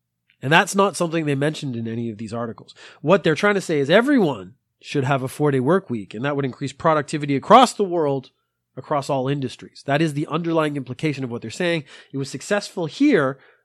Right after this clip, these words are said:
therefore it should be extrapolated and will be successful everywhere. That is not possible. The company I work for, my day job, requires people to be there and available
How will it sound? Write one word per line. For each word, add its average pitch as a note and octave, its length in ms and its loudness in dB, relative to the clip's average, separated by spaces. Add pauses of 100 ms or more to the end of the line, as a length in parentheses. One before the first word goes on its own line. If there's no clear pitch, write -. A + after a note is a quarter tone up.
therefore D3 580 0 (180)
it C3+ 100 -8
should C3+ 140 -12
be C3 120 -2
extrapolated C3+ 760 -2
and C3+ 120 -10
will B2+ 100 -4
be A#2+ 140 -8
successful A2 680 -12 (220)
everywhere. D3 520 -6 (800)
That F3 400 2 (800)
is D3+ 180 -4
not D3+ 220 -2
possible. A#2+ 520 -8 (840)
The - 60 -10
company F3 360 2
I E3+ 160 4
work D#3 220 0
for, F#2 240 -12
my B2 200 -6
day B2 220 -6
job, C#2 260 -20 (540)
requires E3 760 0
people C#3+ 640 -2
to - 120 -10
be C#3 440 -2
there C#3+ 360 -2
and B2+ 160 -8
available B2+ 720 0